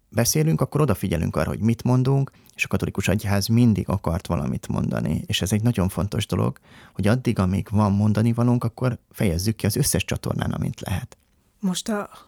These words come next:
Speaker 2: hallgatók is, hogyha fölsétálnának ide a stúdióba, akkor a Katolikus Rádiónak a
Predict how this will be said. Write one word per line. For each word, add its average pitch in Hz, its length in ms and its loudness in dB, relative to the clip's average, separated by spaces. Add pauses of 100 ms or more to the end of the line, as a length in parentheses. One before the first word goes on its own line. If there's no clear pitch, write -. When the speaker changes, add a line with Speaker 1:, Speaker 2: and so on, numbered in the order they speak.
(240)
Speaker 2:
hallgatók 208 560 -2
is, 180 120 -6
hogyha 196 220 -6
fölsétálnának 202 960 -2
ide 208 180 -4
a 208 80 -6
stúdióba, 208 760 -2
akkor 214 280 -4
a 202 220 -6
Katolikus 202 520 -10
Rádiónak 190 520 -8
a 196 180 -6